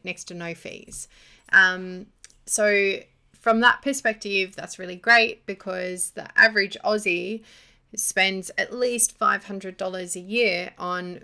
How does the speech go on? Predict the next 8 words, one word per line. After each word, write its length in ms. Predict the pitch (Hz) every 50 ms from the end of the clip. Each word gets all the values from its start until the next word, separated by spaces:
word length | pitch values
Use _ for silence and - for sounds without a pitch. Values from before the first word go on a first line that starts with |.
| -
simple 400 | - - - - 247 233 - 220
things 320 | 214 - 214 202 196 190 -
like 160 | 175 - - -
A 120 | - 208 214
T 180 | 208 - 220 214
M 180 | 214 214 214
fees 680 | 214 208 - 208 202 202 196 196 196 202 202 190 - - - _
and 580 | - 196 190 190 190 185 185 185 185 - -